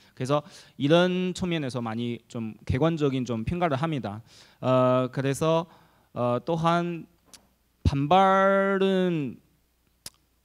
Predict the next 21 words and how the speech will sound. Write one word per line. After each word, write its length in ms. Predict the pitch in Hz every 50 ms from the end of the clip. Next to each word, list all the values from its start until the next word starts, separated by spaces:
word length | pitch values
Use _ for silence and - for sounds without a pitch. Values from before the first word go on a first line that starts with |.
| _ _
거의 260 | - 156 147 156 175
그렇게 280 | 170 - 190 185 196 214
많지는 400 | 190 143 120 120 - - 185 151
않아요. 520 | 110 104 107 110 113 110 107 104 104 113 117
왜 120 | 117 123 135
그러냐면 440 | 160 180 180 170 156 143 135 131
사실 420 | 135 165 170 156 175 175 175 175 - -
이 160 | 131 131 135
사람이 760 | 135 180 185 185 185 180 180 175 170 170 170 170 170 165 160
평가에 480 | - - 220 226 240 233 226 208 190 165
대해서는 460 | 147 143 143 131 139 139 135 135 127
또 240 | 135 131 131 131 -
사내 280 | - - - 208 220 214
내부에서 540 | 160 127 120 139 147 170 139 - - 117 113
상대 240 | - 226 247 247 247
평가가 360 | 240 214 190 165 143 135 123
있어요. 400 | 107 - - 113 101 95 104 - _ _ _ _ _ _ _ _ _ -
자기가 540 | - - 143 156 185 175 196 190 190 185 -
같이 520 | - 151 131 113 - - 196 175 156 - -
의무했던 840 | 123 127 143 156 160 151 156 185 196 196 - 208 208 208 208 208
사람인데 720 | 185 185 180 180 170 165 147 139 135 127 117 139 165 185 185